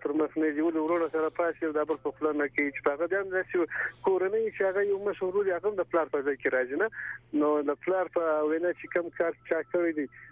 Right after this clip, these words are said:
هغه مخکم روان دی، مخ ته ځي. چې پلار څه ویل غواړي، مطلب اوس داسې کارونه خو ته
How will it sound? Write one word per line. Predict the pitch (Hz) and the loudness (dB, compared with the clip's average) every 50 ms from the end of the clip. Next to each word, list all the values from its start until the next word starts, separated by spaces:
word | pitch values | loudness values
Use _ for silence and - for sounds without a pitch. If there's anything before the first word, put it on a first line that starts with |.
| - _ - | -10 _ 0
هغه | 127 123 139 | 2 2 2
مخکم | 147 151 147 139 - - 160 160 160 | 2 2 0 -2 -2 -2 -2 -2 0
روان | 156 151 151 156 156 156 151 | 0 0 0 0 0 0 0
دی، | 147 147 143 | 0 0 0
مخ | 143 147 143 - - - | 0 0 0 -2 -2 -2
ته | 135 131 | -2 -2
ځي. | 123 131 151 147 - - - - - - - - | 0 0 0 0 0 -2 -8 -14 -16 -18 -16 -16
چې | - 123 - | -14 -4 0
پلار | 156 156 151 139 | 0 0 0 0
څه | - - | 0 0
ویل | 160 151 143 139 139 143 156 165 147 | 0 2 2 2 2 2 2 0 0
غواړي، | 135 135 143 143 139 135 135 131 | 0 0 0 0 0 0 -2 -4
مطلب | 135 - - 165 160 156 | -6 -4 -2 -2 0 0
اوس | 165 165 - - - | 0 -2 -2 -2 -2
داسې | - 180 - - - - | -2 -2 -2 -2 -4 -2
کارونه | 180 175 180 190 185 170 | -2 0 0 0 -2 -4
خو | - - - - | -4 -4 -2 0
ته | 190 185 185 185 - - 175 | 2 2 2 0 0 -2 -4